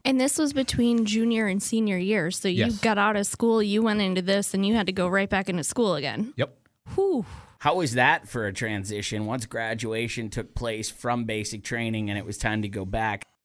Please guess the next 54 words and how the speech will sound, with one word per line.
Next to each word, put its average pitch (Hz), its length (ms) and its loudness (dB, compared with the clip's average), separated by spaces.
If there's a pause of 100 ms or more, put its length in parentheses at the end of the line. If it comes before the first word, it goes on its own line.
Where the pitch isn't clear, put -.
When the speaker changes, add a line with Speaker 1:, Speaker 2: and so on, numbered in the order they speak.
(120)
Speaker 3:
you 147 220 0
are 220 60 4
now 185 240 2
a 135 40 2
man. 107 460 -4 (140)
Like, 123 200 -2
there's 139 200 0
no 214 160 4
way 190 160 4
to 143 80 0
look 123 240 -2
at 95 100 0
Speaker 1:
Yeah. 214 220 2
Speaker 3:
it. 277 80 -4 (180)
And 127 260 0
I, 139 200 2
I 139 100 0
don't 175 120 2
know 160 60 0
how 156 140 -2
teachers 147 680 -2
can 127 320 0
treat 151 300 -4
you 131 220 -2
any 139 260 2
other 123 180 0
way 120 200 2
at 92 80 -4
this 104 180 -4
point. 98 300 -8
You've 110 180 -4
gone 135 320 2
and 123 140 2
done 117 160 -2
basic 113 360 -4
training 113 280 -4
for 113 80 -8
your 95 80 -8
country. 113 300 -6
How 151 180 -2
was 180 160 -2
the 156 80 -10
transition 123 600 -6
back? 110 440 -8 (180)
Speaker 2:
I 117 100 0
have 101 200 0
way 104 160 2
too 120 140 -2
many 104 160 4
stories 101 640 -2 (260)
<laughs> 143 280 0
between 131 360 4
those 107 220 4
two. 104 200 4